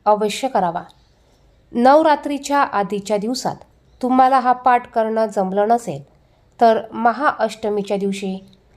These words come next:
हा पाठ अवश्य करावा. यामुळे तुमच्या घरात सुख, समृद्धी येईल. सहा,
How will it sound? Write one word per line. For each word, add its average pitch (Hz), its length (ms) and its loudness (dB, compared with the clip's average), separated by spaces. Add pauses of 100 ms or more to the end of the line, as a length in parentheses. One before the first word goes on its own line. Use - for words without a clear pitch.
(160)
हा 285 180 0
पाठ 262 460 -2
अवश्य 208 360 -6
करावा. 185 360 -6 (720)
यामुळे 254 460 4
तुमच्या 269 420 -2
घरात 233 340 -2 (460)
सुख, 277 320 -2 (340)
समृद्धी 254 680 0
येईल. 226 480 -4 (320)
सहा, 233 500 0